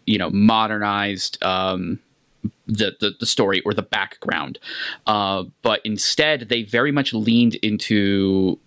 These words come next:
kind of what O'Malley has said before, and even what Edgar Wright has said about the, the setting for the film, is, like, that it's almost this kind of mystical version of, of, like,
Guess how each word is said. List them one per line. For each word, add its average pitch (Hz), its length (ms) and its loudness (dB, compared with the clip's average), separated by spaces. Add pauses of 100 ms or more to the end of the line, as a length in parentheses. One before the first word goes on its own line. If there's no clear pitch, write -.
(180)
kind 117 240 0
of 110 80 -6
what 113 100 2
O'Malley 101 360 -2
has 95 120 -8
said 104 140 0
before, 98 300 0
and 95 80 -2
even 95 200 -2
what 92 280 0
Edgar 92 220 -4
Wright 98 140 2
has - 100 -10
said 92 120 -2
about 92 280 -4
the, 92 180 -2
the - 120 -4
setting 90 300 -2
for - 120 -8
the 82 60 -4
film, 117 380 -2 (400)
is, 117 200 -4
like, 113 200 0
that 113 100 -2
it's 110 220 -6
almost 165 460 2
this 139 140 0
kind 120 300 -2
of - 440 -8 (420)
mystical 117 920 2
version 104 720 2
of, 95 640 -4
of, 92 200 -2
like, 98 240 -2